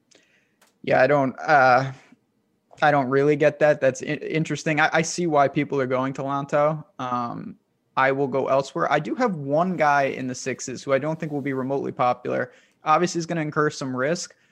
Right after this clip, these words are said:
But you had mentioned kind of some guys earlier that do it a little atypical. To me, Kevin Na could belong in a list like that.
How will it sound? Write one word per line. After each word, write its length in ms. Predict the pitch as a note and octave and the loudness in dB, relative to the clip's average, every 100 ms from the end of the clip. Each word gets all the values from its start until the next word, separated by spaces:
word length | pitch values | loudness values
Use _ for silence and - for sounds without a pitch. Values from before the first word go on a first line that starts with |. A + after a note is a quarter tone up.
| _ - | _ -6
But 60 | F3 | -4
you 40 | |
had 60 | B3+ | 0
mentioned 600 | A#3 A3+ A3 F#3+ D#3 - | 0 -2 -2 -4 -6 -6
kind 240 | E3+ E3+ | -4 -2
of 100 | C#3+ | -4
some 180 | - D#3 | -6 -4
guys 600 | C#3+ C#3+ C#3 C3+ - - _ _ _ _ _ _ - | 2 4 4 2 -4 -12 _ _ _ _ _ _ -4
earlier 520 | D#3+ F3 D3 C3 B2 | 2 2 2 2 0
that 340 | B2+ B2+ D3+ | 2 2 2
do 140 | C#3+ D3+ | -4 -2
it 80 | D3 | -2
a 20 | |
little 240 | C#3 C3+ - | -2 -4 -4
atypical. 680 | C3 - - E3 B2 A#2 - _ _ _ _ | -6 -6 -6 -6 -4 -4 -6 _ _ _ _
To 140 | - G#3+ | -4 -2
me, 200 | G#3+ C4 | -2 -2
Kevin 400 | - G3 G3 E3 | -2 -2 -2 -2
Na 220 | D#3 C#3+ | 0 -2
could 440 | - - F3+ E3+ | -4 -6 -4 -2
belong 400 | D3 C#3 C3+ C3 | -2 -4 -4 -4
in 60 | B2 | -6
a 40 | |
list 320 | A2+ B2 - - | -6 -8 -10 -14
like 240 | - - | -14 -14
that. 280 | - - | -12 -12